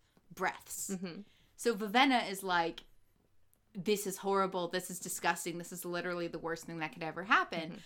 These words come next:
Speaker 1: But she's interacting with Jewel, who herself is a drab. So what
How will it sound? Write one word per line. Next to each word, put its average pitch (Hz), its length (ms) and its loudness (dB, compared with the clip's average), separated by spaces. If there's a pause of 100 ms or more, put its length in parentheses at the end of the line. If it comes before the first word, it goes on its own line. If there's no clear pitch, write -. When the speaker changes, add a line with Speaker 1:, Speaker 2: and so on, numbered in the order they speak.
(260)
Speaker 1:
But - 180 4
she's 240 240 0
interacting 262 720 0
with 196 260 -2
Jewel, 208 520 0
who 220 140 -4
herself 214 680 2
is 185 240 -2
a 175 60 -10
drab. 208 540 -2 (420)
So 226 680 2 (1080)
what 285 440 4